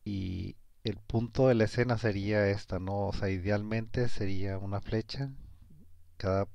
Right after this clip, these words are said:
cada píxel, cada sensor en el píxel adquiere un único punto de la escena.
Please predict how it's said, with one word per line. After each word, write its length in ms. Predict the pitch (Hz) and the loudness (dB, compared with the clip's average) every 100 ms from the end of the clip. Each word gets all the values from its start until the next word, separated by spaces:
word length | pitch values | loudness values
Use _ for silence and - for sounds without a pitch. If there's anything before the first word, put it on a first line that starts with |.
| - | -2
cada 240 | 101 104 | 2 2
píxel, 720 | - - - - 107 113 113 | 6 4 8 6 6 2 -2
cada 260 | - 110 107 | 0 2 2
sensor 600 | - 95 - - 101 110 | 0 -4 -2 0 0 0
en 120 | 104 | -4
el 160 | 95 85 | -6 -8
píxel 580 | - 107 - 135 120 - - - - - - | -4 -4 0 -2 -2 -6 -20 -20 -20 -18 -16
adquiere 340 | - 104 104 | -4 0 2
un 160 | 104 110 | 2 0
único 340 | 117 110 110 | -2 2 0
punto 640 | - 117 113 117 123 131 - - - - - _ - - | 2 0 0 0 -4 -4 -8 -20 -20 -20 -20 _ -12 -2
de 120 | 92 | -2
la 140 | 90 | 0
escena. 400 | 92 - 101 120 | -4 -4 -6 -6